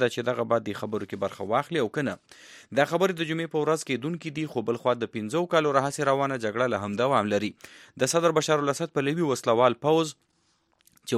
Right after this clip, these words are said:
ورسره د روسیې جنګي الوتکو لخوا د بمبارۍ مرسته هم حاصله ده، پرون د شام په سویلي برخه کې د یاغیانو نه یو ښارګوټی اخیستی دی. په ملګرو ملتونو کې د شام لپاره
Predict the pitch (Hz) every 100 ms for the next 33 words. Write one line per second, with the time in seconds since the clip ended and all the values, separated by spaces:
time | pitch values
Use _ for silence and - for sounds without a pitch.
0 | 110 - 117 131 123 110 - 127 110 101
1 | 113 104 98 139 139 139 127 143 151 110
2 | 104 101 101 123 160 - - - _ 101
3 | 110 156 - 139 110 143 143 - 110 107
4 | - 170 170 156 151 - - _ 113 117
5 | 190 190 131 - 143 147 120 - 123 165
6 | 143 127 120 - 110 107 101 95 139 147
7 | 139 127 107 101 120 110 139 123 104 -
8 | 107 - 110 107 - - - - 135 151
9 | 165 196 190 170 165 185 143 131 123 147
10 | 147 127 143 127